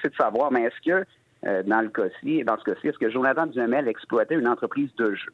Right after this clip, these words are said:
Donc, est-ce que ses activités de poker peuvent être considérées comme une entreprise ? Et, euh, qu'est-ce qu'on doit faire à ce moment-là ? Ben, c'est de regarder vraiment,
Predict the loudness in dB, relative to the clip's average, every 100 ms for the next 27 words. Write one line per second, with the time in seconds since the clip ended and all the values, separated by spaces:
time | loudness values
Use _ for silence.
0 | _ -6 -2 -4 -2 -2 -2 0 0 -4
1 | -16 -4 0 0 0 0 2 2 0 -4
2 | _ _ -2 2 2 0 -2 -4 -2 -4
3 | -2 -2 0 0 0 0 -4 -4 -2 -2
4 | -6 -10 -12 -12 -14 -10 0 2 2 2
5 | 2 2 2 -2 -4 -4 0 0 2 2
6 | 2 0 2 0 0 -2 0 0 0 -2
7 | -4 -2 -2 -2 -2 -2 0 0